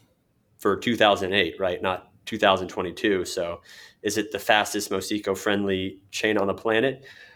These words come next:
We love it. We love it for what it is. We love it that it's decentralized. We love that no one can touch it, but it's, it's, it's not those things. Um, so we feel like to compete and to kind of be able to make the difference that we want in this world, competing against such,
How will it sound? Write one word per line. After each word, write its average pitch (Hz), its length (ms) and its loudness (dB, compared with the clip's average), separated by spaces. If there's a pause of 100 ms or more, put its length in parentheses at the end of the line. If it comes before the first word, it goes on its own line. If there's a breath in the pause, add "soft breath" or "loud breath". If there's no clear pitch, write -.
(140 loud breath)
We 120 120 6
love 120 280 6
it. 110 180 4
We 113 100 2
love 123 120 6
it 110 100 -2
for 123 120 2
what 117 160 8
it 110 80 4
is. 143 500 4
We 107 80 2
love 113 140 6
it 110 60 0
that 110 100 6
it's 107 100 -2
decentralized. 113 380 2
We 104 80 2
love 104 140 4
that 104 100 2
no 104 80 4
one 107 80 2
can 101 120 -2
touch 139 240 4
it, 104 200 2
but 98 160 4
it's, 92 220 -4
it's, 101 200 -8
it's - 180 -6
not 98 200 2
those 92 220 -4
things. 82 420 -12 (120)
Um, 85 360 -6 (240)
so 92 420 0 (460 soft breath)
we 107 100 -4
feel 139 180 4
like 110 380 6
to 135 180 4
compete 113 600 -4
and 95 560 -2 (440)
to 120 260 2
kind 110 320 2
of 98 320 -4 (1600 soft breath)
be 120 220 4
able 117 320 6
to 107 420 4
make 117 220 4
the 113 60 4
difference 110 360 4
that 101 120 4
we 110 80 2
want 104 200 2
in 98 60 -2
this 101 200 -2
world, 107 300 4
competing 107 320 2
against 98 240 0
such, - 260 4